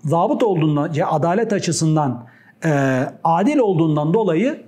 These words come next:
düşende bir sakınca yok değil mi? Yani o sahabe tabakasında birinin düşmesi ne adalet ne de zapt konusunda herhangi bir tesiri yok.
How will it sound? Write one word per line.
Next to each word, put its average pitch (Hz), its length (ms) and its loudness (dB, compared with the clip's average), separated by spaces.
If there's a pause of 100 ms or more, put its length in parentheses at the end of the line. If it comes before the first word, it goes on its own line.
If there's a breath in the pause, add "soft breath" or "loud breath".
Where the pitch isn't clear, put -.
(140)
düşende 226 460 0
bir 254 60 2
sakınca 233 420 0
yok 262 160 0
değil 330 120 2
mi? 131 220 -2 (280 loud breath)
Yani 233 240 0 (180)
o 247 180 2
sahabe 233 420 2
tabakasında 196 580 -2
birinin 208 380 2
düşmesi 240 600 0 (320 loud breath)
ne 277 140 4
adalet 185 600 0
ne 226 220 2
de 151 300 -2 (120)
zapt 226 340 0
konusunda 190 380 -2
herhangi 233 360 2
bir 226 120 -2
tesiri 254 400 2
yok. - 420 -2